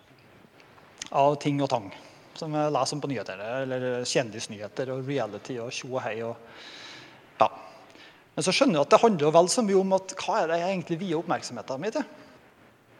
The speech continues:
Så den siste uka så har jeg tenkt at nå må jeg prøve å involvere meg og finne ut hva er det som foregår, eller hva Jesus driver på med. Så på mandagen så fikk jeg muligheten til å fære på skitur med en, eh, god venn og bror. Og vi pratet sammen,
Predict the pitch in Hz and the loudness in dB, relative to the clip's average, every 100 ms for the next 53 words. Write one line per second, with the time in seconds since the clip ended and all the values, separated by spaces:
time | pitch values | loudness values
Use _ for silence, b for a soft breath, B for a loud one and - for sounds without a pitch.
0 | _ _ - - - 190 202 240 - 214 | _ _ -20 -12 0 0 2 -2 2 4
1 | 170 165 202 208 190 - 175 175 175 170 | 6 8 8 10 6 2 2 2 2 0
2 | 185 - - 185 165 196 196 170 131 - | 0 -2 -10 -6 -4 -2 4 4 4 2
3 | 160 151 196 185 175 160 147 107 98 131 | 2 2 2 -2 0 0 0 -2 -2 -4
4 | - 185 135 131 - - 160 170 107 - | -4 -6 -4 -6 -8 -4 2 2 2 -4
5 | 147 - 180 147 110 120 147 147 - - | -6 -2 0 2 0 -2 -2 -2 -10 -16
6 | - 156 - 175 165 120 - - 180 147 | -8 0 4 4 4 -2 -4 -4 -4 -2
7 | 107 120 - - - - b b b b | -4 -8 -12 -20 -20 -20 b b b b
8 | b b 202 233 220 143 156 262 - 247 | b b 4 12 12 12 12 12 12 8
9 | 262 285 214 208 156 - 165 185 170 180 | 8 8 10 10 8 4 6 8 10 8
10 | 175 - 139 - 233 262 233 220 220 214 | 8 6 0 4 4 4 4 4 4 6
11 | 214 208 208 185 175 180 160 175 180 160 | 6 6 4 2 4 8 8 8 6 8
12 | 262 254 - - - - b b b b | 6 4 -6 -18 -20 -20 b b b b
13 | b _ 214 220 240 180 175 233 185 196 | b _ 2 6 8 8 6 6 6 4
14 | 214 | 4